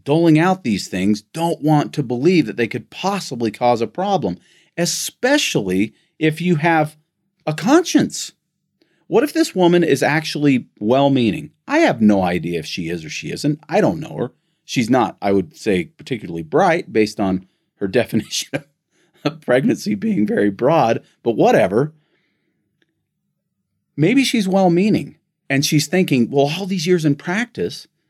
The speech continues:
I've been giving the flu shot to these pregnant women and maybe I'm causing miscarriages."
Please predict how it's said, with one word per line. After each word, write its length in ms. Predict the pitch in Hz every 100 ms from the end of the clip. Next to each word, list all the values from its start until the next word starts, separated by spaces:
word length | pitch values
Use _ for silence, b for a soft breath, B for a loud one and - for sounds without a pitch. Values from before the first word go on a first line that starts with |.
| _ _ _
I've 120 | 185
been 100 | 185
giving 200 | 165 147
the 80 | 117
flu 280 | - 180 226
shot 300 | - 123 -
to 80 |
these 180 | 120 110
pregnant 420 | - 202 240 165
women 260 | 104 95 117
and 140 | 120
maybe 300 | 127 190 196
I'm 260 | - 196 269
causing 460 | - 151 156 196 196
miscarriages." 840 | 320 - 320 131 101 71 - -